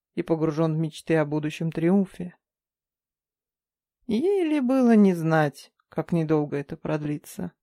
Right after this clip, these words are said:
Пару раз ей удавалось также подкараулить Альтана у выхода из театра.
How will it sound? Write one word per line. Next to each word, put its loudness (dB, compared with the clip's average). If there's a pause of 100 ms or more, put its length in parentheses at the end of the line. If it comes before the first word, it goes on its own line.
(1500)
Пару 4
раз 2
ей 0
удавалось 6
также 2
подкараулить 2
Альтана 6
у 2
выхода 2
из 2
театра. -4